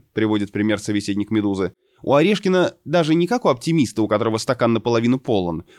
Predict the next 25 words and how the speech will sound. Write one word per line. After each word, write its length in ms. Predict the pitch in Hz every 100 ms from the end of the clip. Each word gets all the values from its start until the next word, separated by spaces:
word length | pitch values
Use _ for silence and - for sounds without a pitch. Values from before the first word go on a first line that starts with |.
| -
У 40 |
него 160 | 170 190
стакан 360 | 185 175 175
полон 340 | 170 175 170 165
всегда, 500 | - 170 170 202 98
просто 320 | - 95 -
половина 540 | - 117 123 110 98
вода, 420 | 80 95 180 262 -
а 100 | -
половина 480 | 98 90 95 202 175
воздух. 500 | 87 90 87 92 _ _ _ _
С 80 | -
точки 240 | 110 - 113
зрения 300 | 110 107 101
российских 500 | 113 113 - 101 -
экономических 520 | - 107 101 - 98
перспектив, 560 | 107 101 107 - 202
сейчас 380 | 196 92 156 180
Орешкин 360 | 101 139 - 104
оценивает 460 | 95 143 139 120
позитивно 640 | 120 104 92 156 185 113 98
даже 220 | 123 127
отключение 760 | 123 117 123 117 151 147 143
от 220 | - 135
Запада. 560 | 110 170 131 90 78 64